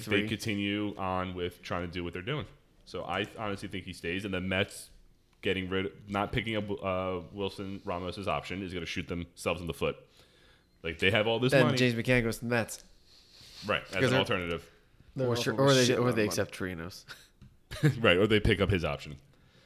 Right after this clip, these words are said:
Speaker 1: But I think they're gonna bank on Realmuto and
Speaker 3: Mm-hmm.
Speaker 1: not expect the
Speaker 3: Well, they
Speaker 1: Phillies
Speaker 3: have
Speaker 1: to sign.
Speaker 3: Thomas Nido, too.
Speaker 1: Yeah, he wasn't that bad.
Speaker 3: No, so if,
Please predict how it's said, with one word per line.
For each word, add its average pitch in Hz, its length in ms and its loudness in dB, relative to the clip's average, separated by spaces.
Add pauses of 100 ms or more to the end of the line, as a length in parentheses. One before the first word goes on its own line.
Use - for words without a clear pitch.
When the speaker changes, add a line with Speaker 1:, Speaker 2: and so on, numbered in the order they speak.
(340)
Speaker 1:
But 110 140 2
I 104 100 4
think 127 180 2
they're 139 100 4
gonna 147 140 6
bank 135 360 4
on 143 240 0
Realmuto 117 640 2
and 101 100 2
Speaker 3:
Mm-hmm. 101 80 0
Speaker 1:
not 98 160 2
expect 104 240 -2
the 107 80 -6
Speaker 3:
Well, 143 80 2
they 190 80 8
Speaker 1:
Phillies 185 80 2
Speaker 3:
have - 60 -6
Speaker 1:
to 156 40 0
sign. 156 60 4
Speaker 3:
Thomas 139 200 2
Nido, 110 300 2
too. 104 340 -2 (200)
Speaker 1:
Yeah, 117 200 0
he 139 120 2
wasn't 110 240 -4
that 71 120 -10
bad. 139 260 -14
Speaker 3:
No, 117 300 0
so 120 180 -2
if, - 160 -8